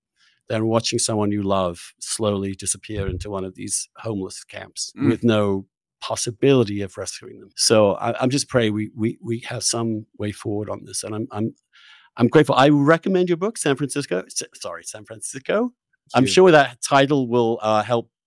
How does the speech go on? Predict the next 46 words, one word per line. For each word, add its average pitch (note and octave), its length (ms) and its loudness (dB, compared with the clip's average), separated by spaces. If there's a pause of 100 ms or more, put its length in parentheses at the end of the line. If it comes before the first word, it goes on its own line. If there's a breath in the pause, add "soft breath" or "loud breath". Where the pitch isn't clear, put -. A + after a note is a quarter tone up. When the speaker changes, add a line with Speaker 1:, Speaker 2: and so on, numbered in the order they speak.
(760 soft breath)
Speaker 1:
gin D#3 160 6
up A#2+ 120 4
sales B2+ 600 4 (400)
for - 80 -16
conservatives, D#3+ 540 2
but D3+ 100 0
I D3+ 60 2
wi-, G3+ 300 -4
I, D3 80 -4
in D#3+ 80 -8
some A#3 260 -6
ways A3 160 -4
I G3 100 -2
wish, G3 360 -8 (260)
I - 100 -14
mean, - 100 -20 (440 loud breath)
'cause - 140 -8
I F#3 100 0
think B3 240 -4
the A#3+ 80 -4
book A3 200 -6
is G3 120 -8
more G3+ 140 0
s-, - 260 -8 (100)
sophisticated - 640 -8
than C#3 120 -4
that. A#2+ 200 -4
It's - 180 -12
more D3 120 -4
nuanced C#3 540 0
than A#2 180 -6
that. A2 260 -12 (100)
And, B2+ 280 -8
and A#2+ 500 -4
I'm C3 200 0
worried C#3+ 320 4
you're B2+ 100 -4
gonna A#2+ 200 -2
get A2 200 -6
swallowed B2 340 -2
up A2 220 -2
by A#2 140 -6
sort A#2 240 -12
of A#2+ 80 -10
Fox A#2 340 -6
News A#2+ 320 -4